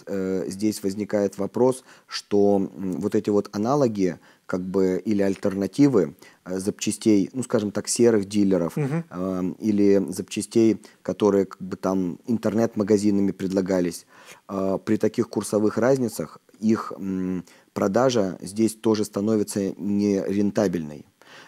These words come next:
Speaker 1: И
Speaker 2: То есть
Speaker 1: поэтому
Speaker 2: эти дилеры уйдут просто?
Speaker 1: В том-то и
Speaker 2: Их не
Speaker 1: дело,
Speaker 2: будет?
Speaker 1: да, Павел. Э, высока вероятность того, что альтернативы, купить там те же диски, колодки и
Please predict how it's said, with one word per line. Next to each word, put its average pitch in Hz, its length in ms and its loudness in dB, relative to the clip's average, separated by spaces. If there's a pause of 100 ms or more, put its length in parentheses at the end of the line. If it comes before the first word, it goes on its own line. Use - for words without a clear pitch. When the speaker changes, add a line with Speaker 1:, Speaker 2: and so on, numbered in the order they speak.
(140)
Speaker 1:
И 104 200 2
Speaker 2:
То 101 160 0
есть 113 140 8
Speaker 1:
поэтому 190 160 6
Speaker 2:
эти 185 200 4
дилеры 165 300 6
уйдут 156 360 4
просто? - 340 -14 (120)
Speaker 1:
В - 60 -20
том-то 110 240 4
и 107 60 8
Speaker 2:
Их 104 80 4
не 110 80 6
Speaker 1:
дело, 101 120 6
Speaker 2:
будет? - 100 2
Speaker 1:
да, 104 160 2
Павел. 90 340 0 (400)
Э, 95 160 0
высока 104 520 0
вероятность 110 600 2
того, 117 320 4
что - 240 2
альтернативы, 101 840 2 (100)
купить 104 380 0
там 95 200 0
те 107 160 6
же 95 140 2
диски, 104 460 0
колодки 98 580 4
и 90 220 2